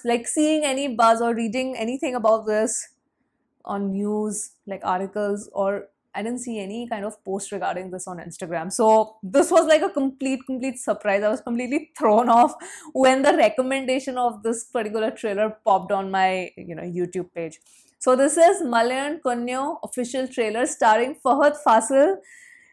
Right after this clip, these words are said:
Okay. <laughs> That, that, that, this one name has already gotten me excited, because you already know how much, how much I admire Fahad as an actor. And this is by Bhavna Studios. And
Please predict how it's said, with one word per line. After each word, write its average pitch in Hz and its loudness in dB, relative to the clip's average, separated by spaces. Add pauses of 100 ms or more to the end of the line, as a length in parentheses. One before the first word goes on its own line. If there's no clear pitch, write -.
(1300)
Okay. 196 -10
<laughs> - -12 (1120)
That, 240 -2
that, 254 4
that, 233 2
this 285 2
one 233 4
name 240 0
has 233 -4 (180)
already 196 0
gotten 180 -4
me 185 -10
excited, 175 -8
because 180 -10
you 185 -6
already 180 -6
know 180 -10
how 175 -8
much, 180 -10 (100)
how 233 2
much 220 -4
I 208 0
admire 185 -4
Fahad 180 -6
as 180 -8
an 180 -10
actor. 165 -10 (420)
And 226 4
this 262 4
is 285 2
by 247 4
Bhavna 240 2
Studios. 220 -4 (380)
And 247 0